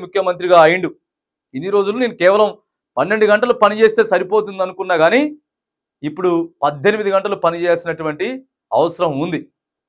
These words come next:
ఆయనతో పోటీ పడాలి, అభివృద్ధిలో ఆయనతో పోటీ పడాలి అని అంటే మరి మనం కూడా పద్దెనిమిది గంటలు ఆట, మంచి ఆట ఆడాలి. ఉన్నటువంటి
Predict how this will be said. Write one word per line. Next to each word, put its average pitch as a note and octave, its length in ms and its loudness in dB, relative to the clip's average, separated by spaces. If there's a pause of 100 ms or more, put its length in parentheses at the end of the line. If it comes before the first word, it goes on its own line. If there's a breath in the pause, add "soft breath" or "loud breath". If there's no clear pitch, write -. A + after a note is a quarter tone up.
(220)
ఆయనతో D#3+ 320 -2 (120)
పోటీ A#3+ 280 6
పడాలి, G3+ 240 6 (200)
అభివృద్ధిలో F#3 480 -2
ఆయనతో F#3 260 -2 (140)
పోటీ G#3+ 300 0
పడాలి F#3+ 340 6
అని F3+ 120 2
అంటే A3+ 180 6 (1000)
మరి D#3 120 0 (100)
మనం F#3+ 200 2
కూడా A3 120 2 (100)
పద్దెనిమిది F3+ 380 0
గంటలు G3 280 2 (1200)
ఆట, B3 120 6 (160)
మంచి G3+ 220 -2 (160)
ఆట A3+ 120 6 (280)
ఆడాలి. G3+ 300 8 (760)
ఉన్నటువంటి G3+ 420 0